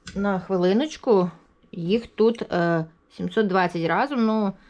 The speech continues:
получається, що маса самих огірків шістсот сімдесят грам вроді.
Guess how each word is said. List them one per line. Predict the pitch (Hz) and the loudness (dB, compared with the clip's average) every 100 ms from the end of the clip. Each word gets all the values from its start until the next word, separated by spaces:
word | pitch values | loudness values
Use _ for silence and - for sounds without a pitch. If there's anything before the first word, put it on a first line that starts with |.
| _ _ - | _ _ -10
получається, | - 180 220 202 196 185 | -6 -4 0 -2 -2 -10
що | - 196 160 | -6 -6 -2
маса | 196 180 180 | -2 -2 -4
самих | 185 175 175 | -4 -2 -2
огірків | 175 175 180 262 294 | -6 -6 -6 -4 -4
шістсот | 233 190 - 226 | -4 -6 -4 -4
сімдесят | 220 196 185 180 | -2 -4 -6 -6
грам | 196 190 | -2 -2
вроді. | 147 147 | -4 -6